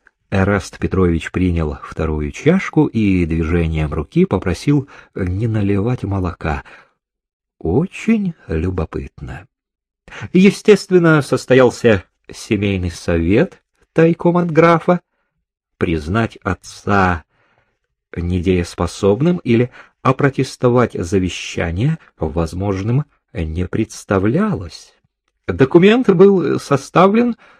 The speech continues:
с соблюдением всех формальностей. Утешились тем, что лорд еще крепок, проживет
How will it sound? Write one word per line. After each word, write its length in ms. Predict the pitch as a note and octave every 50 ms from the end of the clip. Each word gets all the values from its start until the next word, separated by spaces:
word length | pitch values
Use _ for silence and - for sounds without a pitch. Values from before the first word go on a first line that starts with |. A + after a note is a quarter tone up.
| _ _ _
с 100 | - -
соблюдением 840 | - - - C3 B2 A2+ B2 A2+ B2+ F3+ A3 A#3 A3+ A3+ G#3+ G3 E3+ - _ _ _ _ - - - - -
всех 480 | - - - D#3 F3+ F#3+ - - - _ _
формальностей. 1120 | - - - D3 D3 D#3+ F#3+ G#3 D3+ F#2 F#2+ D#2 - - _ _ - - B2+ B2 - _ _ _ _ _ _ _ _ _ _ _ _
Утешились 640 | - F3+ F#3 - - B3 - - D3 A#2 G2+ - - -
тем, 300 | - - B2 A#2 G#2 F#2+
что 400 | - - - - - G2 F#2+ F#2+
лорд 400 | F#2+ G2 G2+ G2+ F#2+ - _ -
еще 560 | - E2 D#2+ F2 F#2+ F2+ - - - - F2+
крепок, 680 | F2 - - F#2 G2 G2+ G#2 - - G3+ - - - _ _ - - - _ _ _
проживет 640 | - G2 F2+ D#2+ - F2+ E2+ F#2 F#2+ F#2 - -